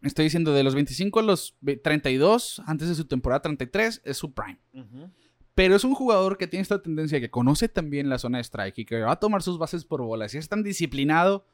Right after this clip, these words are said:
Speaker 1: que ese prime se extiende porque es tan buen bateador que va a ser más productivo.
Speaker 2: Y súmale que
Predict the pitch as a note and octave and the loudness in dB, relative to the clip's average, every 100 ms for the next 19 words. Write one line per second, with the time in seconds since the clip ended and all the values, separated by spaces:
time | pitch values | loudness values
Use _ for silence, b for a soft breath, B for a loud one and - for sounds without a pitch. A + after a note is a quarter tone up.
0 | _ _ - F3 E3+ G#3 F#3+ G3+ G#3 G3+ | _ _ -4 -2 2 0 4 4 4 0
1 | G#3 - E3+ F3+ F#3+ C#3+ - _ E3+ E3 | -4 -8 -8 -6 -6 -8 -12 _ -4 -4
2 | D#3 D3 - G3 F3+ G3+ A3 A3 F3 E3 | -4 -2 0 2 2 2 2 2 2 4
3 | G#3+ C4 - _ _ _ _ F3 E3 E3 | 2 0 -8 _ _ _ _ -4 -4 -2
4 | G3 F#3+ F#3 - G3+ F#3 C#3+ - F#3 G3+ | -4 -4 -6 -4 -2 -2 -4 -4 -2 -2
5 | - A#3 A#3+ C4+ B3+ B3 - E3 C#3 | -4 -4 0 2 2 -2 -4 -4 -4